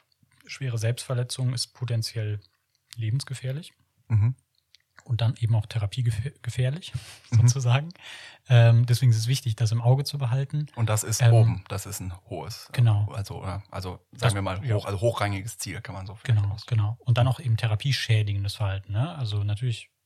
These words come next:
Speaker 1: wenn Patienten sich schwer selbst verletzen, dauernd in der Klinik sind, in somatischen Kliniken vielleicht, ähm, oder in geschützt geschlossenen Stationen, ähm, oder eben tatsächlich einfach, ja, äh,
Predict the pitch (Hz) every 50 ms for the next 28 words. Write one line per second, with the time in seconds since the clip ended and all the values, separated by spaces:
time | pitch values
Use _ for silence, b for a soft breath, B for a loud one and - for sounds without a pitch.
0 | _ _ _ - 110 107 - _ - 120 - 117 110 104 107 - - 113 101 113
1 | 123 - - 120 110 107 - - 110 107 107 107 107 104 104 - - - - 117
2 | 117 123 120 - - 123 123 120 110 104 104 101 101 113 - - 127 117 - -
3 | 123 120 120 - 123 120 - 123 117 113 117 - _ B B B B B B B
4 | B B B - - 104 110 123 117 110 110 107 104 104 101 107 - - 120 -
5 | - - - - 117 - 120 110 - 120 110 107 - - 110 - - 110 110 123
6 | 131 131 - B B B B B B B - 123 117 117 117 117 117 123 - _
7 | _ - 120 113 113 117 113 110 107 - 127 117 - 110 107 - 110 104 - -
8 | 135 113 - 117 107 - _ _ _ _ _ _ _ _ _ - - - - -
9 | _ - 175 _ _ 123